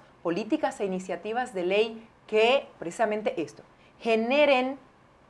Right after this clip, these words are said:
eh, que, que, que, que las personas en primera generen empleo, en segunda generen que las personas también armen y creen su propia empresa. Y sobre todo, porque cuando una persona genera su empresa, crea a su vez,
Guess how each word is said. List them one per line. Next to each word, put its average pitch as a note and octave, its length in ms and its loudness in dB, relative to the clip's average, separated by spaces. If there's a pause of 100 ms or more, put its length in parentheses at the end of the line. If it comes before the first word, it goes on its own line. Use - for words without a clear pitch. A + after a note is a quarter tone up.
(200)
eh, D#3 80 -10
que, D#3+ 160 -6 (260)
que, E3 160 -2
que, E3 200 -4
que F3 100 -2
las D#3+ 220 0
personas C#4 500 0
en A#3 100 -2
primera A3+ 360 2
generen G#3+ 320 0
empleo, D#3+ 380 -6 (100)
en F3 120 -10
segunda D4 540 2 (300)
generen A3+ 420 0
que D4 80 -8
las A3 160 0
personas B3+ 420 -8
también A#3+ 440 -4 (520)
armen D#4+ 580 4
y A3+ 100 -8
creen F4 480 0
su A3 160 -6
propia F3 340 -2
empresa. C#3+ 500 -10 (440)
Y G3+ 80 -8
sobre G3 320 2
todo, D#4+ 560 6 (260)
porque G3 260 2
cuando G3+ 180 4
una E4+ 120 2
persona D#4+ 260 -4
genera C#4+ 240 0
su D4 100 -8
empresa, C#4+ 560 0 (500)
crea G#3+ 400 2 (140)
a F3 120 -6
su F3 180 -8
vez, A3 360 -2